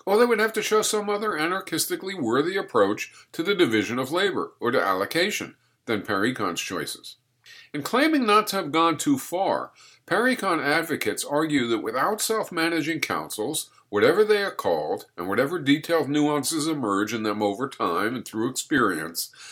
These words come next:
there is no workers' and consumers' self-management, and thus no free association. Not only have these structures always emerged when workers in factories and consumers in neighborhoods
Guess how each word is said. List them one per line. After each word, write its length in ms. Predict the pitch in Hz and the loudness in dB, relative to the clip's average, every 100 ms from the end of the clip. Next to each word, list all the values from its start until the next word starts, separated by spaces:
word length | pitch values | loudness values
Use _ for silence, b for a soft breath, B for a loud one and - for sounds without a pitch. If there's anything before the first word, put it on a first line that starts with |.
| B | B
there 160 | - 180 | 0 2
is 100 | 147 | 2
no 240 | 170 190 | 2 4
workers' 480 | 180 127 123 143 135 | 4 4 4 0 0
and 100 | 131 | 0
consumers' 540 | 147 135 110 101 113 - | -2 -2 -2 0 0 2
self-management, 800 | 101 104 156 175 165 - 71 - _ _ _ | 2 2 -2 0 -2 -6 -14 -18 _ _ _
and 120 | 135 | 4
thus 180 | 131 120 | 4 6
no 180 | 127 117 | 4 2
free 280 | - 104 95 | 2 0 0
association. 760 | 90 85 - 82 76 - - _ B B B B - - | -2 -4 -6 -6 -8 -10 -16 _ B B B B -20 0
Not 160 | 196 240 | 6 6
only 260 | 214 185 | 6 4
have 160 | 147 127 | 2 4
these 180 | 143 143 | 4 2
structures 460 | - 147 - 117 | 4 2 2 -6
always 400 | - 139 156 143 | 0 2 4 2
emerged 640 | 127 104 143 156 127 120 107 | 0 0 0 2 0 -2 -4
when 160 | 104 | -2
workers 380 | 113 147 156 117 | -2 -4 -4 -6
in 60 | 107 | -4
factories 540 | 135 135 135 147 123 | -2 -2 -2 -4 -4
and 100 | 104 | -6
consumers 540 | 107 - 151 160 143 | -8 -4 -2 0 -2
in 100 | 123 | -2
neighborhoods 680 | 113 131 131 117 101 87 - | 0 0 -2 -2 -2 -2 -8